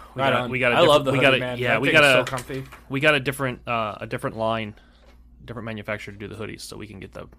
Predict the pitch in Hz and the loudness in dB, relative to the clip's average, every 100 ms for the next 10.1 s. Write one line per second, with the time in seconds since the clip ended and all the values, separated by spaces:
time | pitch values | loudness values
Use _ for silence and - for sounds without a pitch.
0 | - - 117 113 107 90 - 90 78 85 | -20 -12 -10 -10 -10 -14 -12 -14 -12 -14
1 | - _ - 160 120 117 101 - - 95 | -16 _ 0 2 2 -2 -6 -12 -8 2
2 | 170 196 190 208 180 139 156 - 147 139 | 4 6 4 4 4 4 0 -2 -2 -2
3 | 135 - 135 117 127 127 117 104 104 101 | -10 -8 -8 -4 -4 -4 -6 -6 -10 -12
4 | 101 - 107 110 - 123 113 101 123 127 | -14 -12 -14 -12 -10 -8 -8 -8 -6 -8
5 | - - 156 151 156 175 196 - 151 113 | -8 -8 -2 0 0 2 0 2 0 0
6 | 143 95 131 127 117 165 110 110 110 120 | -2 -2 -2 -2 -2 -2 -2 -4 -6 -6
7 | 120 131 127 107 104 _ _ - - _ | -4 -6 -6 -10 -12 _ _ -20 -20 _
8 | - 107 101 - _ - 123 123 113 - | -18 -12 -12 -14 _ -14 -8 -8 -8 -2
9 | 135 - 98 101 - - - 117 151 104 | -2 -2 -6 -8 -14 -16 -4 2 4 2
10 | 110 | -6